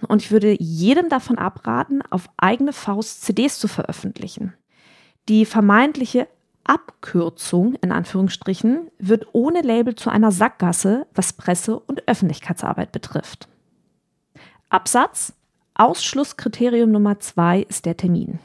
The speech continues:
Ich bin bereits bis Ende Oktober voll ausgebucht. Und Sie müssen bedenken, dass die meisten Redaktionen drei Monate Vorlauf haben,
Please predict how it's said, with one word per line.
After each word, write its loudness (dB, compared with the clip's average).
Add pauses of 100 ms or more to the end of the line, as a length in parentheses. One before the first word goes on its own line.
Ich 0
bin 2
bereits 2
bis -2
Ende 0
Oktober -2
voll -2
ausgebucht. -6
Und 2
Sie 4
müssen 6
bedenken, 2
dass -8
die 0
meisten 0
Redaktionen -2
drei 2
Monate 2
Vorlauf -2
haben, 0